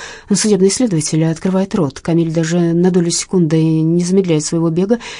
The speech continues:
и уже на лестнице бросает: «Э, потом, я всё объясню». «Верховен!» визжит комиссар Мишар. Но он уже внизу в машине.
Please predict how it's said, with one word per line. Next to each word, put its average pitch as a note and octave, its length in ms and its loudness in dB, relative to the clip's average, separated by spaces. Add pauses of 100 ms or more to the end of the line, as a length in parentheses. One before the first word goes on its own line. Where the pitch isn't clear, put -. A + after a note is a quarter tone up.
(120)
и G3+ 60 2
уже G3+ 200 4
на G3+ 80 4
лестнице D#3 540 0
бросает: F3+ 520 -4 (160)
«Э, - 140 0
потом, A3 460 2 (260)
я C4 300 4
всё C#4 160 2
объясню». A3+ 500 4 (260)
«Верховен!» F4+ 840 4 (280)
визжит D3 420 -2
комиссар D3+ 380 -2
Мишар. - 400 -6 (760)
Но F3+ 200 0
он A#3 80 2
уже C4 160 0
внизу B3+ 340 2
в B3 60 -2
машине. F3+ 520 0